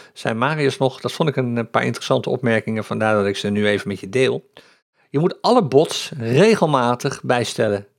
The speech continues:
En dat is eigenlijk voortdurend afhankelijk van het crypto-klimaat, waar we het net ook al even over hadden, de barometer." Ik ken trouwens geen bot, dit zegt niet Marius, dit zijn mijn woorden. Ik ken op dit ogenblik nog geen bot, behalve onze eigen bot die we nu aan het bouwen en testen zijn.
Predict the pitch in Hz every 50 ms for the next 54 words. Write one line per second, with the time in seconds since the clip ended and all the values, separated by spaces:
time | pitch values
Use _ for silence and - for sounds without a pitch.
0 | _ _ - - 135 139 131 135 127 - - - 165 170 160 156 147 143 - -
1 | 147 127 139 156 156 143 - - - - 113 117 123 120 131 120 123 - - _
2 | - _ _ _ - - - 127 123 117 - - - 185 180 - 117 101 101 -
3 | 117 107 101 101 92 90 - - 92 120 143 143 131 147 135 - 135 139 135 -
4 | 113 110 101 - 104 104 - 95 92 98 95 120 117 117 104 117 123 123 117 113
5 | 107 104 95 95 - - - - - - - - - - - - 160 156 - -
6 | 160 147 135 143 131 123 117 - - - 175 165 147 127 147 143 139 139 - 120
7 | - - 127 - - 120 113 113 117 117 123 127 135 139 131 - - - - 110
8 | 107 113 113 113 104 101 101 104 120 123 - - 175 143 131 185 175 180 160 135
9 | 143 143 - - 110 - - 170 175 139 131 156 165 - - 120 131 143 - 135
10 | 127 127 - - 127 117 123 - 131 117 123 123 120 - 113 110 110 113 113 110
11 | 101 101 98 - - - - - - - _ - - 123 127 120 110 101 104 104
12 | - 131 127 - - 113 110 117 113 117